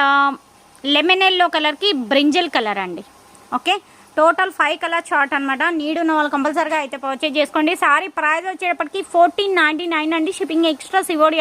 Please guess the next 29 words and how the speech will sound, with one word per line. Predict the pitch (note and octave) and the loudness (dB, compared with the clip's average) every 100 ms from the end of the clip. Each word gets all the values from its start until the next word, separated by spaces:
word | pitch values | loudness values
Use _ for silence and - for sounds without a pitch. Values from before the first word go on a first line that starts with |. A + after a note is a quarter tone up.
| C#4+ | 0
ఆప్షన్ | C#4+ - D#4 | 0 -2 -2
అయితే | C#4 C#4+ | -2 0
లేదు, | C#4 D4 G#4 - - - - D4+ | 0 0 -4 -8 -20 -20 0 4
only | D#4 E4+ E4 D4+ | 6 4 2 2
ఆన్‌లైన్ | C#4+ D4+ C#4+ | 2 0 0
పేమెంటే. | C#4+ C4+ C#4 E4+ | 0 0 0 0
PhonePe, | D#4+ C#4 C#4+ C#4 | 0 0 0 2
ఆర్జీపే, | C4 A#3 C4+ D#4+ D#4+ | 0 -4 -2 0 2
కావాల్సిన | C4+ C4 C#4+ C4 | 0 0 -4 -4
వాళ్ళు, | B3 B3+ | -2 -2
నీడ్ | C4+ C4+ | -2 0
ఉన్న | C4 B3+ | 0 0
వాళ్ళు | B3 C4 | -2 -2
వెంటనే | C#4+ E4 C#4+ | -2 -2 -2
అయితే | C4 D#4+ D4+ | -4 -2 -2
పర్చేజ్ | B3+ C#4 A#3+ | -4 -4 -6
చేసుకోండి. | A3 A3+ G3+ G#3+ - - - - | -6 -6 -6 -10 -18 -20 -10 2
సింగిల్ | E4+ F#4 G4 F4+ | 4 4 4 2
సారీ | E4 E4+ D4+ | 0 0 -2
కావాలి | C#4+ C#4+ C#4 C4+ | -2 -2 -4 -4
అన్నా | C4 D4+ E4 | -2 -4 -2
సింగిల్ | D4 D4+ D#4 | -4 -2 -2
సారీ | A#3+ C#4 C4 | -2 -4 -4
పర్చేజ్ | B3+ C#4+ B3+ | -4 -6 -4
చేసుకోవచ్చు. | B3 - C4 C4 G4 | -6 -4 -6 -4 -6
షిప్పింగ్ | - D4+ G4 G4 | -6 -4 -2 0
ఛార్జ్ | F4 D4 D4+ | 0 0 -4
అనేది | C#4 C4 | -6 -8
ఎక్స్ట్రా | B3 - | -8 -2